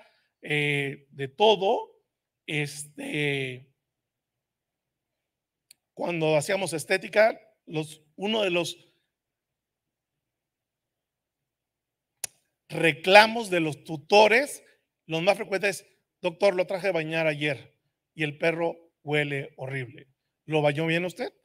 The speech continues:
¿Sí? Ese es uno, era uno de los reclamos. Y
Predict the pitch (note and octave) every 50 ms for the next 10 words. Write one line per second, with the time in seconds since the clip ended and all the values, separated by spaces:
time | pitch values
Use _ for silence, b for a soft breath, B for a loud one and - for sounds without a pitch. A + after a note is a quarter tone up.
0 | _ _ _ _ _ _ _ _ _ _ _ _ _ _ _ _ - - D3+ F#3
1 | G#3 - _ _ _ _ _ _ _ _ _ _ _ _ _ - - A3 - -
2 | - B3+ A3+ A3+ B3 B3+ - B3 G#3 G#3 A3 A3 A3 G#3+ F3+ E3 D#3+ D#3+ D#3 F#3+
3 | G#3 G#3+ F#3 F#3 B3